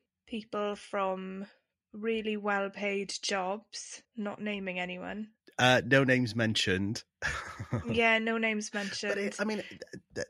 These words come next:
Speaker 2: you know, the thing is, there's enough money in the world and enough food in the world to go around, like, I think it's something ridiculous, like, you know, a hundred times or whatever it is.
Speaker 1: Yeah.
Speaker 2: But it, you know, most humans are greedy.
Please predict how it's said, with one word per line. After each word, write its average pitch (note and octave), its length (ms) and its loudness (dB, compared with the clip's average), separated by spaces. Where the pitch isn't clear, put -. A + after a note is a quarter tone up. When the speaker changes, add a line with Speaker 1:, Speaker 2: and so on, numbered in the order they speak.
Speaker 2:
you F#3+ 80 2
know, E3+ 120 10
the A#2+ 220 -2
thing F3+ 240 0
is, D#3+ 100 4
there's D#3+ 160 2
enough F3 240 2
money C#3+ 300 6
in G#2+ 120 4
the G#2 80 0
world G2+ 360 2
and G#2+ 180 -2
enough A#2 140 0
food B2 380 0
in G2+ 100 0
the F#2+ 80 0
world F#2 280 -2
to - 80 -4
go A#2 140 2
around, G#2 300 2
like, G2 280 -2
I G#2+ 100 -2
think G#2+ 180 0
it's G#2 100 -2
something G#2+ 160 -2
ridiculous, G2+ 420 -2
like, G2+ 160 0
you A#2 120 2
know, - 120 0
a - 40 -6
hundred A2+ 320 0
times A#2+ 400 0
or G2 40 0
whatever F2 300 -2
it F2+ 60 -4
is. D2+ 220 -4
Speaker 1:
Yeah. A3+ 200 0
Speaker 2:
But C#3 220 4
it, D3+ 180 2
you D#3 80 2
know, G2 180 2
most D3+ 420 4
humans D3+ 680 0
are C#3+ 80 4
greedy. D#3 600 0